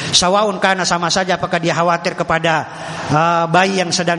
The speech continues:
dia susui atau dia khawatir kepada janin yang dia kandungnya. Maka boleh dia tidak berpuasa. Kemudian yang berikutnya yang ke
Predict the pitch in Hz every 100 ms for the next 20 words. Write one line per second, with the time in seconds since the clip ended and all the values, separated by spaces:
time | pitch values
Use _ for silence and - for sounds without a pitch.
0 | 170 165 160 170 185 277 262 - - 165
1 | 208 196 185 165 170 170 196 190 175 165
2 | 156 165 165 180 180 160 156 156 151 143
3 | 135 127 120 107 92 - - - - -
4 | - - - 151 175 170 208 214 190 196
5 | 196 180 226 - 170 - 175 156 - 113
6 | - - 190 196 240 247 240 220 208 214
7 | 220 220 202 202 214